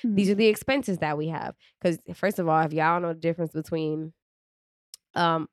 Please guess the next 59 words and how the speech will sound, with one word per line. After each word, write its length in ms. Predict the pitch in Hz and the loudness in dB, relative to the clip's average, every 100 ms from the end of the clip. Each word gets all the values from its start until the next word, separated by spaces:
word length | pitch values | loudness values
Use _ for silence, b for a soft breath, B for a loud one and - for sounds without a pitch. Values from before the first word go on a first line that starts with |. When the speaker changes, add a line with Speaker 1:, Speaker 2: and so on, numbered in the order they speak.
| - | -4
Speaker 1:
a 60 | 160 | -2
liability 680 | 160 160 156 170 170 170 | 0 -2 0 0 0 0
and 80 | 165 | -4
an 80 | 156 | -4
asset, 520 | 160 185 - 214 - _ _ _ _ _ | -2 -4 -2 -4 -4 _ _ _ _ _
Speaker 2:
Y'all 140 | - 165 | -8 -2
need 100 | 160 | 0
to 60 | 165 | 0
Speaker 1:
and 160 | 160 | 0
Speaker 2:
find 160 | 160 160 | -2 -2
out. 160 | 151 | 0
Speaker 1:
y'all 120 | 170 175 | 0 0
need, 180 | 170 165 | -2 -4
y'all 80 | |
need 100 | 170 | -4
to 60 | 165 | -4
get 120 | 160 | -6
it 60 | - | -6
together. 280 | - - - - _ _ | -8 -8 -8 -20 _ _
Because 300 | 180 180 165 | -4 0 2
Speaker 2:
And 120 | 160 196 | 2 2
things 200 | 202 190 | 0 0
that 180 | 185 - | -2 -4
depreciate 580 | 170 208 175 175 165 | -4 -2 -2 -2 -6
in 140 | - 160 | -4 0
value. 340 | 151 135 82 - | 0 0 -2 0
Speaker 1:
And, 180 | 175 | 2
mm-hmm. 340 | 180 175 165 220 b b | 2 0 0 -4 b b
Speaker 2:
Cars. 560 | 202 180 131 156 - - _ - - | 6 8 6 0 -10 -14 _ -20 -4
Speaker 1:
Right. 320 | 185 160 - | -2 -2 0
Car. 140 | 226 | 4
I 80 | 202 | 4
don't 120 | 240 | 6
know 80 | 196 | 6
why 100 | 190 | 6
people 140 | 196 175 | 6 4
always 160 | 170 | 4
like, 120 | 170 165 | 2 2
"I 80 | |
wanna 160 | 269 302 | 4 4
get 100 | 190 | 2
a 40 | |
car 300 | 175 254 330 | 2 0 0
first." 260 | 220 165 165 | -2 -2 -2
It 60 | 202 | -2
don't 160 | 294 359 | -2 -2
even 180 | 349 | -2
make 180 | 285 196 | -4 -4
sense. 920 | - - - 175 160 - - - - - | -8 -14 -4 -4 -4 -12 -20 -20 -14 -6
Speaker 2:
It's, 260 | 196 - | -6 -4
Speaker 1:
Like, 140 | 170 180 | -6 -2
Speaker 2:
no. 160 | 180 156 | 0 2
Speaker 1:
it 40 | |
doesn't 220 | 214 262 | 2 2
even 180 | 294 240 | -2 -2
make 160 | 190 - | -4 -4
sense. 240 | 156 151 | -8 -6
It's 240 | 180 180 185 | -8 -8 -4
not, 340 | 190 190 | 0 0